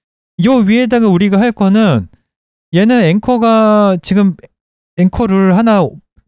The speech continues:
똑같은 이 레이어를 옮기려면은 아래쪽에 있는 레이어를 가져오려면은 애드 필에다가 그레이스케일의 앵커 포인트를 갖고 옵니다. 갖고 왔죠.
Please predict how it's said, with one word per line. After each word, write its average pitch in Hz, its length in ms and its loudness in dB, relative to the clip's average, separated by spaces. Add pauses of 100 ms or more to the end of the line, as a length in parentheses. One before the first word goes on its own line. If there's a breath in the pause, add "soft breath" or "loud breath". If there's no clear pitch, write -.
(160)
똑같은 277 400 -2
이 208 80 4
레이어를 139 720 0
옮기려면은 127 880 0
아래쪽에 175 440 -2
있는 156 160 0
레이어를 139 460 0
가져오려면은 139 960 -2 (540)
애드 156 240 0
필에다가 185 840 -2 (480)
그레이스케일의 214 840 0
앵커 165 220 -2
포인트를 202 420 0
갖고 - 280 -6
옵니다. 175 800 -2
갖고 - 280 -4
왔죠. 123 440 -4